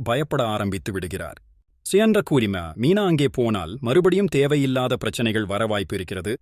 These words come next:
அத்துடன் மீனாவுடன் சேர்ந்து முத்துவும் போகப் போவதால் ரோகிணி அம்மா உடம்பு சரியில்லாமல் ஹாஸ்பிடலில் இருக்கும் விஷயம் தெரிந்துவிடும். அதன் மூலம் தேவையில்லாத பிரச்சனைகள், குழப்பங்கள் வர வாய்ப்பு இருக்கிறது.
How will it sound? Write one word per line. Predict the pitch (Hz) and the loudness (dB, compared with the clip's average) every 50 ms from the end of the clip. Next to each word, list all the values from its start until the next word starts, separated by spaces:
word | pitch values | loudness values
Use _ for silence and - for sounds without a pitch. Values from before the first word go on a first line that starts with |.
| _ _ _ _ _ _ _ | _ _ _ _ _ _ _
அத்துடன் | - 131 127 - - 175 175 190 190 | -4 -4 0 2 2 4 4 4 4
மீனாவுடன் | 156 139 156 175 165 156 147 139 135 | 4 4 4 2 2 2 2 2 2
சேர்ந்து | 127 - 131 117 117 117 110 110 | 2 2 2 0 2 2 2 0
முத்துவும் | 104 104 110 - - 151 135 131 117 - | 0 0 -2 -2 0 0 2 2 2 2
போகப் | 117 110 101 110 82 | 2 2 0 0 -2
போவதால் | - 107 101 98 107 98 82 80 98 - _ _ _ _ _ - | -2 -2 -2 -2 -2 -4 -4 -6 -8 -12 _ _ _ _ _ 0
ரோகிணி | - 131 156 190 196 214 202 190 | 4 4 4 6 6 4 4 4
அம்மா | 165 135 135 139 139 139 | 4 4 2 2 0 0
உடம்பு | 127 117 120 143 170 180 190 185 - | 0 2 2 4 4 4 2 2 0
சரியில்லாமல் | 135 123 131 135 127 120 117 113 117 123 120 98 | 0 0 0 0 0 0 0 0 0 0 -2 -2
ஹாஸ்பிடலில் | 117 117 127 - - 135 127 117 117 110 | -2 -4 -4 -2 -2 0 2 2 2 2
இருக்கும் | 104 101 98 - 110 95 | 0 -2 -2 -2 -2 -2
விஷயம் | 101 - - 120 104 95 | -2 -4 -4 -4 -4 -2
தெரிந்துவிடும். | - 104 98 98 92 92 90 85 85 - _ _ _ _ _ _ _ _ - | -2 -2 -2 -2 -4 -4 -4 -6 -8 -10 _ _ _ _ _ _ _ _ -2
அதன் | 123 123 143 143 | 0 2 4 4
மூலம் | 151 170 202 196 151 113 98 - | 4 4 4 4 4 2 0 0
தேவையில்லாத | - 135 160 170 175 170 165 160 160 156 156 139 | 0 0 2 2 2 2 2 0 0 0 0 -2
பிரச்சனைகள், | - 120 120 - - 131 120 104 107 101 92 | -2 -2 -2 -2 0 0 0 2 0 -2 -2
குழப்பங்கள் | - - 131 151 143 - 139 120 110 104 | 0 2 2 2 2 2 2 2 2 0
வர | 95 98 98 | 0 -2 -2
வாய்ப்பு | 92 95 101 98 95 - 107 | -2 -2 -2 -2 -2 -2 -4
இருக்கிறது. | 101 98 - 107 90 87 90 | -4 -4 -6 -6 -6 -6 -8